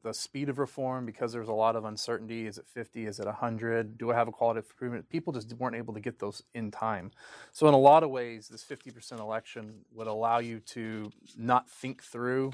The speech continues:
"We'll do it, so some of it a hundred. If I didn't get it in my books before I closed," they'd have that piece. But just in general, the eighteen, when we have our E R Ps and what's, what's happening today. I mean, like, for example, if we were defaulting to fifteen year for a qualified leasehold or a qualified retail, that's all gone. That should be going back to thirty-nine.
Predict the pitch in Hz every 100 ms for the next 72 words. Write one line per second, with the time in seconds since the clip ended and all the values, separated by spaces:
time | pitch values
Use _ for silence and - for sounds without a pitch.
0 | - 104 117 120 - - - 127 120 117
1 | 117 123 123 113 110 107 143 131 127 127
2 | 120 113 107 123 - 110 - 104 101 117
3 | 113 135 - _ - - - - 127 131
4 | 127 117 98 - 135 110 - - 113 160
5 | 147 - 123 107 117 135 123 110 - _
6 | _ - - 113 - 151 135 110 104 -
7 | - _ - 117 120 123 131 123 123 113
8 | - 143 127 120 110 101 101 120 131 -
9 | - 127 135 127 120 113 107 113 113 110
10 | 101 107 104 - 107 - - 107 113 110
11 | 113 110 107 120 107 147 135 131 - 123
12 | 113 123 - 120 113 117 - 107 - 113
13 | 107 - 110 135 - 123 120 101 - 107
14 | 107 104 117 117 117 117 123 120 107 113
15 | 113 113 104 - 113 113 104 - 101 113
16 | 104 110 127 127 123